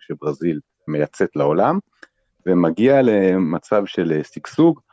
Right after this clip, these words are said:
בהחלט כהונות מאוד מאוד מוצלחות בין אלפיים ושתיים לאלפיים ועשר, שאז בסוף המנדט השני הוא מחויב בעצם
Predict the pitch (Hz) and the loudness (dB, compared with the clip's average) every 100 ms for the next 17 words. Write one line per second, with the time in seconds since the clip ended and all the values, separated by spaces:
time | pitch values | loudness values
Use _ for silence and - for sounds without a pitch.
0 | _ _ - 87 - 104 101 - 87 92 | _ _ -8 -8 -2 -2 -2 -4 0 0
1 | 110 85 87 127 120 107 98 95 - 82 | 0 2 2 4 4 4 2 0 -4 -4
2 | - 107 107 - - - 85 95 87 - | 2 2 2 -4 -20 -12 -4 -2 -4 -4
3 | 80 78 - 107 117 110 87 80 - 87 | -4 -6 -4 -2 0 -2 -4 -6 -2 -2
4 | 76 85 131 - 151 147 _ _ _ _ | 0 0 0 0 0 -2 _ _ _ _
5 | - 90 92 76 76 - 92 - 78 78 | -2 0 0 -4 -8 -2 -2 0 -2 -2
6 | 78 82 87 - 92 131 139 104 110 - | -2 -2 -2 -2 0 2 2 2 0 -4
7 | - - 85 87 76 78 - | -8 -2 2 2 0 -4 -4